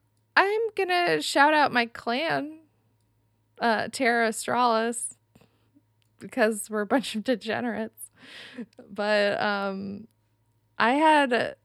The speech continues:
I played, like, six hours of Iron Banner last night with a bunch of them. And, um,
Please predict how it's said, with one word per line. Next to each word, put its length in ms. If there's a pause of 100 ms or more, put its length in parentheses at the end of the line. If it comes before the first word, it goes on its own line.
(280)
I 80
played, 300
like, 280 (180)
six 440
hours 480
of 120
Iron 280
Banner 480
last 340
night 300 (1000)
with 140
a 120 (200)
bunch 300
of 120
them. 360 (520)
And, 720 (220)
um, 880